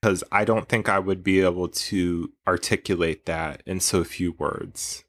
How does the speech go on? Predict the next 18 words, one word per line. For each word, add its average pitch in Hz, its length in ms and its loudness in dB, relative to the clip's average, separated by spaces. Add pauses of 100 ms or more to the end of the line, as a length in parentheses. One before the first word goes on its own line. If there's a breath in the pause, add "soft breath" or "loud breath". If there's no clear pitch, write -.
(120)
So - 180 2
I'm 101 140 4
gonna 101 120 4
leave 92 240 4
that 90 220 4
where 87 160 0
it 78 160 -6
is. - 600 -10
We've 117 280 0
just, - 640 0
I, 107 220 4
I've 107 120 0
just 117 240 0
kinda 120 300 4
finished 117 460 -2
reviewing 110 560 2
part 117 340 0
one 110 480 2